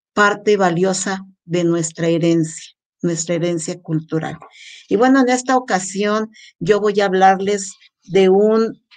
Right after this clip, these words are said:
joven, muy joven poeta con, náhuatl contemporáneo. Él es Carlos Adl. Él nació en la Ciudad de México en mil novecientos ochenta y ocho. Ujú.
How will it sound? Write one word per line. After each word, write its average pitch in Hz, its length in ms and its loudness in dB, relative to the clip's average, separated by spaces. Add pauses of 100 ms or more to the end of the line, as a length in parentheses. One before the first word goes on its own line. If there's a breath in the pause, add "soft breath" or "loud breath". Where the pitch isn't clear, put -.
(140 loud breath)
joven, 202 720 -4
muy 240 180 -2
joven 202 460 -4 (100)
poeta 175 600 0
con, 165 340 -4 (120)
náhuatl 180 520 0 (240)
contemporáneo. 165 1160 -2 (260 soft breath)
Él 185 220 -2
es 190 220 -6 (300 soft breath)
Carlos 190 640 0
Adl. 185 340 2 (800)
Él 220 180 2
nació 214 360 -4
en 196 80 -4
la 190 120 -4
Ciudad 175 340 -4
de 175 120 -2
México 190 680 -6
en 180 220 -2
mil 196 180 0
novecientos 175 720 -4
ochenta 160 440 -4
y 160 140 -2
ocho. 160 300 -4 (640 loud breath)
Ujú. 190 420 -4